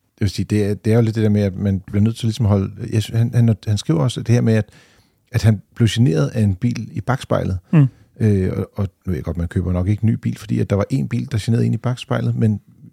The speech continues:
Speaker 1: jeg har oplevet, øh, flere biler, hvor det er, de begynder at få de her, øh, automatisk nedblanding.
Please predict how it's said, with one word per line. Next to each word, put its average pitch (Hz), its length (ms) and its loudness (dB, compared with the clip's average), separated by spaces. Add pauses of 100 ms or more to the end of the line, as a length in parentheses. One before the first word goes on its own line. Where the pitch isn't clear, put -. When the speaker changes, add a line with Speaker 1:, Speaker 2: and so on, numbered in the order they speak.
Speaker 1:
jeg 101 80 2
har 101 80 2
oplevet, 113 420 0
øh, 98 200 -2
flere 143 240 0
biler, 120 220 0
hvor 101 100 0
det 95 80 0
er, 101 40 0
de 107 100 -4
begynder 123 260 -4
at 113 60 -4
få 117 140 -2
de 113 140 -4
her, 110 240 2 (380)
øh, 101 240 2
automatisk 123 520 0
nedblanding. 113 480 2